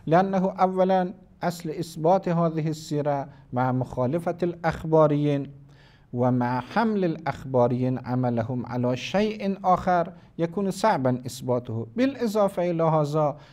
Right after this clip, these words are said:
نقول لعل سيرتهم وعملهم لم يكن بعنوان التعبد الشرعي، بل بعنوان أنه أصلاً كان ضروريا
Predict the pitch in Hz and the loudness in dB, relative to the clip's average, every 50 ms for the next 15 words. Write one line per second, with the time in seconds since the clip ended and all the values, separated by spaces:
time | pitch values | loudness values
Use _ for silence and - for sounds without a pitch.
0 | - - - 127 123 135 127 127 - 196 196 170 131 123 120 - 120 123 120 123 | -20 -10 -6 -2 -2 -2 -2 -4 -4 -4 -2 0 0 -2 -2 -2 -2 -4 -2 -2
1 | 127 117 - - - - 123 123 120 127 123 123 123 113 127 123 120 113 117 - | -2 -2 -4 -8 -6 -2 -2 0 0 0 -2 -2 -4 -2 -2 -2 0 0 -2 -2
2 | - 120 117 117 120 117 113 110 120 151 170 156 - - - - - - 135 175 | -2 -4 -4 -2 -2 -2 -2 -2 0 -2 -2 -4 -4 -8 -14 -16 -10 -2 -2 0
3 | 226 233 233 220 202 214 - 190 180 160 147 165 - 156 160 160 156 156 151 143 | 0 0 0 -2 -4 -4 -4 -6 -4 -4 -4 -4 -4 -4 -4 -2 0 2 2 2
4 | 139 139 139 - - - 135 131 135 139 131 131 135 131 - - 127 123 123 123 | 0 -4 -6 -10 -8 -6 -6 -6 -4 -4 -4 -4 -4 -6 -4 -2 0 0 0 -2
5 | - 117 120 117 - - - - - - - 170 196 214 202 190 190 190 190 190 | -4 -6 -8 -8 -10 -14 -20 -20 -20 -4 2 4 4 4 4 2 0 -2 -2 0
6 | 196 208 214 208 202 196 185 185 180 196 190 175 185 - 196 190 - - 196 196 | 0 0 0 0 -2 -2 -2 0 0 0 -2 -2 -4 -6 -6 -4 -2 0 0 0
7 | 190 175 156 165 160 160 165 165 160 175 220 240 220 214 220 208 208 196 202 | 0 0 2 4 4 4 4 2 2 2 0 0 0 0 0 0 0 -2 -4